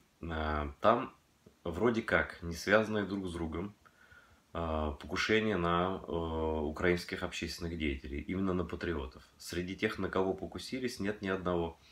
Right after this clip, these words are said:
ватника, полуватника, там туда-сюда, между струйками, нет. Покушаются только на, на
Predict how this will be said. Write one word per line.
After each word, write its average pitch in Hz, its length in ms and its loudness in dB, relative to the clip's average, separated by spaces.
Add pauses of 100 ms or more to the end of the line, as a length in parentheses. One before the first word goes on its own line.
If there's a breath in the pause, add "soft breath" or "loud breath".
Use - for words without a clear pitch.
(720 loud breath)
ватника, 101 480 4
полуватника, 90 1080 2
там 78 200 -2
туда-сюда, 85 600 0
между 82 300 -4
струйками, 110 520 -2
нет. 76 340 -4 (360)
Покушаются - 480 -2
только 107 300 -4
на, 95 340 0
на 90 380 -2